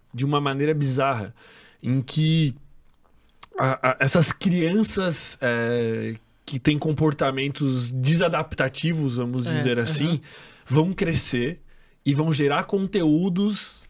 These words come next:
Speaker 1: desadaptativos que vão
Speaker 2: Uhum.
Speaker 1: influenciar crianças desap-, desadaptativas.
Speaker 2: Uhum.
Speaker 1: E elas tão presas num lugar que se retroalimenta.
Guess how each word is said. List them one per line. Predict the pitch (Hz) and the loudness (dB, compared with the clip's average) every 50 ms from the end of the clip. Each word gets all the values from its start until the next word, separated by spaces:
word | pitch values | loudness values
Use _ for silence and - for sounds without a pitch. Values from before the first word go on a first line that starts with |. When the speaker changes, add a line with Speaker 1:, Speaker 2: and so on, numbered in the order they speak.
| - - - | -14 -6 -2
Speaker 1:
desadaptativos | 139 170 165 156 165 147 135 139 - - 139 123 113 - - 135 143 151 139 | 0 2 2 2 2 0 0 -2 -4 -4 -6 -6 -4 -2 -2 -2 -2 -2 -4
que | - - 143 | -4 -2 0
vão | 147 156 | 0 0
Speaker 2:
Uhum. | 156 | 0
Speaker 1:
influenciar | 151 156 151 143 139 - 147 135 143 | 0 0 0 0 0 0 0 -2 -2
crianças | - - 139 127 120 127 - - 147 135 | -2 -4 -4 -2 -2 -2 -2 -2 -2 0
desap-, | 135 131 139 131 - 156 151 - - | 0 2 2 0 0 -2 -6 -4 -2
desadaptativas. | 143 131 147 135 143 170 - - 160 151 - 190 160 127 - | 0 2 2 2 2 2 0 0 -2 -2 0 0 0 0 -2
Speaker 2:
Uhum. | - - - - 175 151 151 156 | -4 -10 -14 -10 -10 -6 0 2
Speaker 1:
E | 139 | 2
elas | 143 151 175 180 - | 4 4 2 2 4
tão | - 233 247 | 4 4 4
presas | 214 - 185 165 175 196 196 214 208 | 2 2 2 4 4 4 4 2 2
num | 208 214 208 | 2 2 2
lugar | 202 202 160 156 139 143 151 | 4 4 4 4 4 2 0
que | - - | -2 -4
se | - - 165 | -4 -2 0
retroalimenta. | 143 143 135 135 135 165 156 139 135 143 156 175 156 120 - - 101 | 2 2 2 2 0 0 0 0 0 -2 -2 -4 -4 -6 -8 -12 -16